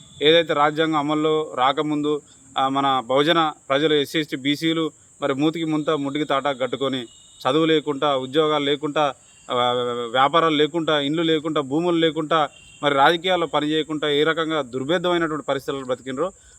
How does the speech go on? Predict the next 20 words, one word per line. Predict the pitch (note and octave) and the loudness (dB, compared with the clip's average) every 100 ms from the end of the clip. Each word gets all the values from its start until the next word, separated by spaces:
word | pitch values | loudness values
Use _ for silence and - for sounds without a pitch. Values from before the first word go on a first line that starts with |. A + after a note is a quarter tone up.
| - | -2
అదే | A#2 D#3+ | 2 4
పరిస్థితి | F#3+ E3+ E3 F3 | 4 4 2 0
మళ్ళీ | D#3+ D3+ C#3 | -2 -2 -2
తీసుకురావడం | C#3 C3 C#3 C3+ C3 | -6 -4 -2 0 -2
కోసం | A#2+ B2 D3 | -6 -8 -10
బీజేపీ | A#2 C3 C3 C#3 C3 | -6 -6 -4 -6 -6
కంకణం | C#3 B2 C3 E3 D#3 | -8 -6 -2 0 0
కట్టుకొని | C#3 C#3+ C3 | -4 -6 -6
పనిచేస్తున్నటువంటి | B2 B2 B2 A#2 A#2+ A#2 A#2 A2 A#2 G#2+ | -6 -6 -8 -10 -8 -6 -8 -8 -8 -8
విషయాన్ని | A2+ G#2+ D3 D3 F#3 G3+ _ - - - | -10 -2 0 0 -4 -12 _ -20 -16 -6
ప్రజలందరూ | A2+ C3+ C#3+ C#3 C3+ | -2 -2 -2 -2 -4
కూడా | B2+ | -2
అర్థం | A#2+ B2+ B2+ | -4 -4 -6
చేసుకోవాలి. | B2 - A2 A2 C3 D3+ _ - - | -8 -6 -4 -2 -2 -6 _ -20 -20
దీన్ని | A#2 A2+ F3+ G#3 G#3+ G#3+ F#3 - _ - | -6 2 2 2 2 0 -2 -10 _ -4
అడ్డుకోవడం | A#2+ C#3 E3 D#3 | -2 2 2 2
కోసమే | C#3 C3+ - D3+ | 0 -4 -4 -4
బహుజన | C#3 A#2+ B2 B2+ | -2 0 0 -2
సమాజ్ | A2+ A#2 A#2 A#2+ | -6 -6 -6 -4
పార్టీ | A2+ B2+ A2+ | -4 -6 -8